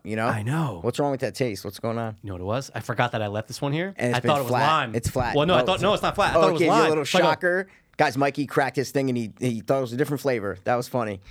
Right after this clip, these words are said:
Speaker 2: I forgot where I was for a second. I thought you roofied me or something.
Speaker 1: Mm.
Speaker 2: Roofland, Roofland, what is that?
Speaker 1: Oh,
Speaker 2: Roofland.
Speaker 1: Marshall gonna be pissed at me on that one.
Speaker 2: Whatever. Anyway.
Speaker 1: Who's Marshall? In that line.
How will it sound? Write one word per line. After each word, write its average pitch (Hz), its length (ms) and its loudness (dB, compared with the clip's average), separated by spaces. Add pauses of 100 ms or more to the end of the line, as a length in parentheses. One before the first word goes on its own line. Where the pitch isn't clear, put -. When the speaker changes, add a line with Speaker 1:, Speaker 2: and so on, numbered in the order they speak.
(500)
Speaker 2:
I 180 80 2
forgot 196 320 0
where 180 100 4
I 156 60 4
was 190 180 0
for - 80 -2
a 143 60 0
second. 127 280 0
I 127 60 -2
thought 190 180 0
you 151 120 -2
roofied 165 280 -2
me 123 120 -2
or 107 80 -2
something. 104 340 -4
Speaker 1:
Mm. 180 240 -4 (480)
Speaker 2:
Roofland, 147 440 2
Roofland, 151 400 0
what 185 100 0
is 151 140 -2
that? 120 220 -2
Speaker 1:
Oh, - 20 -4
Speaker 2:
Roofland. 160 360 4
Speaker 1:
Marshall 190 320 0
gonna 190 240 0
be 196 160 -2
pissed 190 400 -2
at 220 100 2
me 240 140 -2
on 247 220 0
that 233 240 2
one. 185 140 2
Speaker 2:
Whatever. 156 420 -4 (500)
Anyway. 156 220 4
Speaker 1:
Who's 196 100 0
Marshall? 180 420 0 (1300)
In 143 120 2
that 143 180 0
line. 117 260 -2